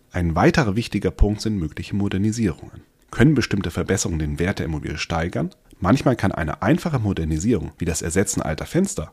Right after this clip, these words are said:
oder die Aktualisierung der Heizungsanlage, einen erheblichen Unterschied machen. Um all diese Fragen zu beantworten, empfehle ich dringend, eine professionelle Immobilienbewertung durchführen zu lassen.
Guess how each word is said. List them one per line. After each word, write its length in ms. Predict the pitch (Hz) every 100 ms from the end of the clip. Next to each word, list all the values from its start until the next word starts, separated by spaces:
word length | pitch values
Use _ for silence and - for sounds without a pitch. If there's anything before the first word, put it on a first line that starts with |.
| -
oder 260 | 107 104
die 100 | 85
Aktualisierung 540 | - - 90 87 107 87
der 140 | 82
Heizungsanlage, 800 | 131 - 80 - 76 76 101 135 -
einen 280 | 95 98
erheblichen 580 | 101 - - 190 - 160
Unterschied 400 | 160 170 - -
machen. 260 | - - - - _ _
Um 180 | - 80 -
all 220 | 107 190
diese 240 | 185 135
Fragen 300 | 107 117 110
zu 120 | 90 -
beantworten, 640 | 80 131 - - - - - -
empfehle 360 | 85 - 98
ich 180 | - -
dringend, 480 | - 92 117 165 - -
eine 220 | 90 90
professionelle 480 | - - - 87 -
Immobilienbewertung 880 | 101 87 82 82 95 98 107 131 127
durchführen 340 | 147 151 71
zu 140 | -
lassen. 320 | - - -